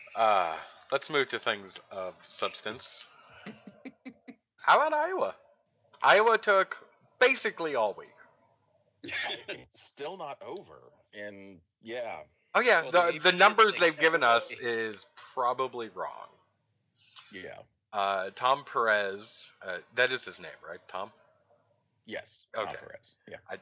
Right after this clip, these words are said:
Speaker 1: I had that in my head and just wanted to make sure I was not completely butchering that. Uh, he's called on the Iowa Democratic Party to recanvass the results. I haven't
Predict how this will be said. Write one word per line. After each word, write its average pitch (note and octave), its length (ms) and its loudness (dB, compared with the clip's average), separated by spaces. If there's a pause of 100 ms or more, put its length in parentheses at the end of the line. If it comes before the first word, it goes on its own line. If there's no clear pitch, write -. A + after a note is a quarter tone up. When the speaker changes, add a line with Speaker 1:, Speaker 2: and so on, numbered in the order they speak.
(160)
Speaker 1:
I F#2 100 -4
had G2+ 200 -4
that A2 120 -2
in G#2+ 80 -8
my G2+ 100 0
head G#2+ 180 -4
and B2 100 -12
just - 140 -16
wanted F2+ 180 -14
to E2+ 40 -20
make F2 160 -12
sure F2+ 200 -8
I F2 40 -14
was E2+ 160 -16
not F2 240 -12
completely - 560 -16
butchering F2+ 400 -12
that. G#2 220 -6 (360)
Uh, A#2+ 320 4
he's E3 220 -4
called E3+ 300 4
on E3 180 0
the D3+ 120 -6
Iowa C3+ 340 2
Democratic B2+ 640 0
Party A#2+ 340 0
to A2 180 -14
recanvass G#2+ 680 -8
the G2 80 -14
results. F2 480 -10
I G2 100 -2
haven't A2+ 200 -6